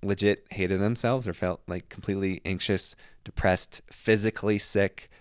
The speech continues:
physically just, like, fearful, medical phobias, so many different things, um, social anxiety, all these things have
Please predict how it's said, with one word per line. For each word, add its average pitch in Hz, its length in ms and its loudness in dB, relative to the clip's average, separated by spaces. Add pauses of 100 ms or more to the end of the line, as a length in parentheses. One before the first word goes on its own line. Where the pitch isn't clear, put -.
(240)
physically 107 880 2 (640)
just, 87 180 -6
like, 87 120 -2
fearful, 110 720 2 (100)
medical 107 400 2
phobias, 101 840 2
so 113 200 0
many 107 180 2
different 98 400 -4
things, 95 520 -6 (640)
um, 90 480 -4 (420)
social 113 560 0
anxiety, 95 580 0 (320)
all 107 160 4
these 110 180 0
things 101 380 -6 (500)
have 98 380 -2